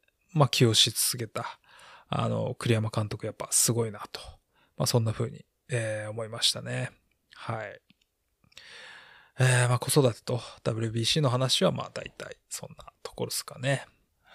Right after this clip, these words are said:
えー、まあ、今日はそんなとこですかね。<clears throat> はい。まあ、ちょっとですね、あのー、まあ、早く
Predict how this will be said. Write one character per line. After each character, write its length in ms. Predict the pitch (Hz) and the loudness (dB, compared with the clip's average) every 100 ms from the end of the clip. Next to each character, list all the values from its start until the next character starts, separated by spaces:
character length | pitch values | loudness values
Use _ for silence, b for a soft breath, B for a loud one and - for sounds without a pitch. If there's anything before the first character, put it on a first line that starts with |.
| - | -6
え 360 | 113 98 95 98 | -4 -4 -6 -6
ー、 20 | |
ま 220 | 110 113 | -2 -2
あ、 80 | 110 - - | -2 -8 -12
今 200 | - 131 | 0 2
日 60 | 110 | 0
は 120 | - - - | -4 -8 -2
そ 140 | - | -2
ん 20 | - - | -4 -14
な 160 | - - _ - | -14 -14 _ -12
と 100 | - | 2
こ 140 | 139 | 2
で 40 | 131 | 2
す 80 | |
か 160 | - 110 | -2 0
ね。 340 | 113 127 131 - - _ _ | 6 6 6 2 -6 _ _
<clears throat> 400 | 147 127 107 - | 6 6 2 -4
は 220 | - 117 104 | 0 0 0
い。 160 | 98 - - B B B B B B B B _ | -6 -14 -20 B B B B B B B B _
ま 140 | - 123 | -4 0
あ、 20 | |
ち 120 | - | 2
ょ 20 | |
っ 20 | 147 | 0
と 140 | - | 0
で 80 | 120 | -2
す 160 | - | -2
ね、 320 | 120 120 120 110 B | 2 4 4 2 B
あ 180 | 127 120 | -2 0
の 500 | 120 120 120 120 120 | 0 0 0 0 -2
ー、 80 | 117 - - - | -4 -6 -10 -4
ま 140 | 131 | -2
あ、 40 | 127 | 0
早 260 | - 147 | 2 4
く 340 | 147 - 120 | 4 2 2